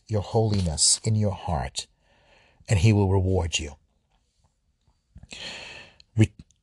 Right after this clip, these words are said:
"Even now," says the Lord, "return to me with your whole heart, with fasting, weeping, and mourning. Rend your hearts, not your garments,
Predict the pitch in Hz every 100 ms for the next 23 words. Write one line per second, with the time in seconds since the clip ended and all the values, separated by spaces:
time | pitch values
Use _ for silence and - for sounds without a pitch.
0 | _ - 127 139 127 131 127 127 120 117
1 | 104 107 92 80 76 76 - _ _ -
2 | - - 131 120 - 101 98 92 90 95
3 | 95 95 85 - 73 71 - - _ _
4 | _ _ _ _ _ - 104 - - 110
5 | 110 - 110 104 98 - 104 - 101 92
6 | 87 87 85 82 76 _ _ _ - -
7 | - _ 101 120 127 117 120 - 135 131
8 | 131 - 117 104 - 98 92 85 76 73
9 | - -